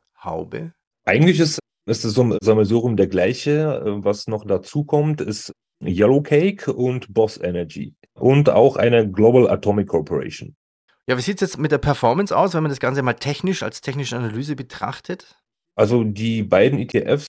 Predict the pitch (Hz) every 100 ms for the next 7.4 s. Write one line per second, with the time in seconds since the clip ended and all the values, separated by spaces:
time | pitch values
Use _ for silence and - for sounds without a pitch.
0 | _ - 87 107 110 104 92 - 90 87
1 | 98 104 - 127 - 117 107 101 104 90
2 | 98 123 - 117 127 127 - 95 85 85
3 | 101 90 104 110 80 95 - 90 82 104
4 | 123 110 101 98 - _ - 101 131 127
5 | 160 196 - _ - 92 92 127 143 -
6 | - - _ _ - 101 - 117 104 104
7 | 98 92 90 78